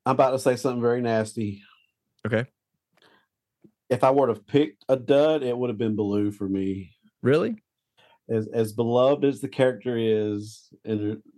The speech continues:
Speaker 1: a lot of good things about his character in this <laughs> movie, but to me, there was a huge part where Baloo was just lazy. He's just looking for
Speaker 2: <laughs>
Speaker 1: ways to make his <laughs> life easier. <laughs> And he was all about Mowgli helping him,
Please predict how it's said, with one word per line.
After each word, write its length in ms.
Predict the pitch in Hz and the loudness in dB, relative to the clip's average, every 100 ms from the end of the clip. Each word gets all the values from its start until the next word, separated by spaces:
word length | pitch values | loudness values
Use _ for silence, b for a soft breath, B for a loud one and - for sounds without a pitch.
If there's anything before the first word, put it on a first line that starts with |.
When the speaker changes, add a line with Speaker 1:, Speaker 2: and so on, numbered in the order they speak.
| - - | -20 -20
Speaker 1:
a 40 | - | -6
lot 260 | 95 180 143 | 2 4 4
of 80 | |
good 180 | 127 127 | 0 0
things 260 | 117 110 107 | 0 -2 0
about 180 | 104 104 | 0 0
his 100 | - | -2
character 300 | 107 104 104 | -4 -4 -4
in 100 | 101 | -2
this 160 | 101 | -2
<laughs> 100 | 127 | 0
movie, 240 | 143 117 117 | 0 0 -4
but 280 | 110 120 - B 156 127 B _ _ 143 | -2 -2 -4 B -18 -20 B _ _ -4
to 80 | |
me, 120 | 143 - | 0 2
there 120 | 147 | 2
was 140 | 123 | 0
a 80 | 123 | -2
huge 360 | 110 143 151 - | 0 0 0 0
part 400 | 110 107 113 120 | 2 2 0 -2
where 640 | 113 110 107 107 104 104 _ _ _ _ _ _ _ _ - | 0 0 0 -2 -4 -10 _ _ _ _ _ _ _ _ -4
Baloo 260 | 110 135 339 | 0 2 0
was 100 | 147 | -2
just 220 | 107 104 | -4 -4
lazy. 880 | 104 104 123 220 147 107 92 95 - _ - | 0 2 2 0 -2 -4 -4 -8 -16 _ -16
He's 380 | 90 - 139 202 | -12 -4 -2 -2
just 160 | 165 | 0
looking 280 | 139 147 160 | 2 2 2
for 140 | - 143 | 0 2
Speaker 2:
<laughs> 20 | |
Speaker 1:
ways 540 | 139 135 135 135 135 | 4 2 2 -2 -4
to 100 | 131 | -4
make 360 | 117 113 110 - | -2 -2 -4 0
his 240 | 147 156 143 | 2 2 4
<laughs> 0 | |
life 320 | 143 151 143 | 4 2 0
easier. 800 | 143 147 127 127 139 123 - - | 0 0 -2 0 0 -2 -6 -6
<laughs> 60 | - 151 - _ 151 - 180 196 196 180 B | -4 -4 -4 _ -6 -6 -14 -10 -10 -10 B
And 200 | 110 113 123 | -2 -2 0
he 140 | 143 | 2
was 160 | 143 127 | 2 4
all 160 | 131 | 4
about 300 | 131 123 107 | 4 2 2
Mowgli 420 | 123 131 135 127 | 2 2 2 0
helping 320 | 120 127 123 117 | 2 0 0 -2
him, 500 | 127 131 113 110 | -2 -2 -4 -6